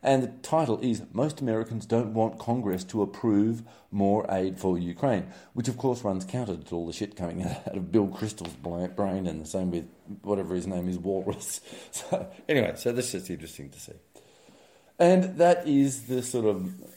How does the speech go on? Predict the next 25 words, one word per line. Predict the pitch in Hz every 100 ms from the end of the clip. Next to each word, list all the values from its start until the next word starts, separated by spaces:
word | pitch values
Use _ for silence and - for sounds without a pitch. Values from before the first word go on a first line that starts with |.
| _
other | 120 120 113
articles | 101 104 104 101 92
that | 92
I | 92
thought | 92 95 90
were | 87 90 -
of | 85 -
interest. | 82 - 73 - - _ _ _ _ _ -
So | - - 98 92
yeah, | 87 101 92
check | - 110 -
below | 90 87
for | -
links | 82 76 78
and | 78
all |
of | 80
the | 98
above. | 143 - - - _ _ _ _ _ _ _ -
And | 87 85
now | 95 85 71
on | 78
to | -
the | - 73 - _ -
extemporization. | - - 143 - - - - -